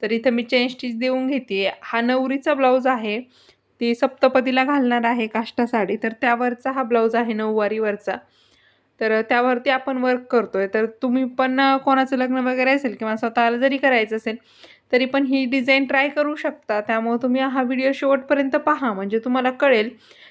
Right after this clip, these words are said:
की लास्टला डिझाईन कशी झालेली आहे ते. तर, अ, इथं मी जसं मार्किंग होतं तसंच आहे. ही मार्किंग पण मला, हे कस्टमर आपल्याकडे आपले YouTube-चे व्हिडिओज पाहून आलं होतं. तर, अ, त्यामुळे ते स्वतः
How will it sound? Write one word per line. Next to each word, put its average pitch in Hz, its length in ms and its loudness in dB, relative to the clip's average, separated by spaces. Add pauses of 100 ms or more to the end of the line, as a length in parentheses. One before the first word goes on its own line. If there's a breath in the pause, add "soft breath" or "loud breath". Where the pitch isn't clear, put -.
(140 loud breath)
की 240 120 -2
लास्टला 247 400 -2
डिझाईन 247 440 -2
कशी 330 280 -2
झालेली 226 340 0
आहे 214 240 -2
ते. 233 300 -2 (680 soft breath)
तर, 220 120 2
अ, 233 200 4
इथं 247 300 0
मी 262 180 2
जसं 277 400 4 (240)
मार्किंग 262 440 -2
होतं 254 440 -2
तसंच 240 260 -4
आहे. 240 280 -2
ही 220 180 -6
मार्किंग 262 460 -2
पण 285 140 0
मला, 285 420 2 (500 soft breath)
हे 269 80 0
कस्टमर 294 460 0
आपल्याकडे 277 500 0
आपले 247 340 0
YouTube-चे 277 380 -2
व्हिडिओज 269 420 2
पाहून 294 360 2
आलं 269 200 4
होतं. 226 340 2 (760 soft breath)
तर, 226 120 0
अ, 226 180 4 (880)
त्यामुळे 247 380 0
ते 269 160 0
स्वतः 269 400 0